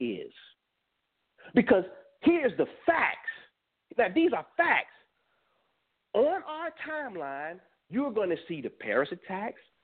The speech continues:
Charleston. You're gonna see all of that on the timeline. Like, and I kept asking him one question. Because, see, you know, the celebrities, when he was engaged,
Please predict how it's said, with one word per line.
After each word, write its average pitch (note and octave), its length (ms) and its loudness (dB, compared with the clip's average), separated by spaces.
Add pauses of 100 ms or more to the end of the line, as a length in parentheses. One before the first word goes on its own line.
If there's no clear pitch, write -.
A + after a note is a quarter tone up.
(240)
Charleston. C#3+ 400 6
You're A3 80 -2
gonna C#4 160 6
see B3+ 240 2
all D#4+ 300 8
of D4 60 2
that A#3+ 260 2
on A#3+ 80 -2
the A#3+ 80 -6
timeline. C#4 420 -6 (200)
Like, - 120 -6 (160)
and A#3 100 0
I C#4 80 -2
kept - 300 -6
asking A#3 380 -4
him F#3 160 -6
one A#3+ 180 2
question. A#3+ 640 -4 (1500)
Because, G#3+ 340 6
see, A3 280 0 (680)
you F#3+ 100 2
know, F3+ 320 6 (180)
the D#3 180 4
celebrities, F#3+ 600 4
when E3 120 -2 (340)
he C#4+ 120 6
was G3+ 160 6
engaged, C3 640 0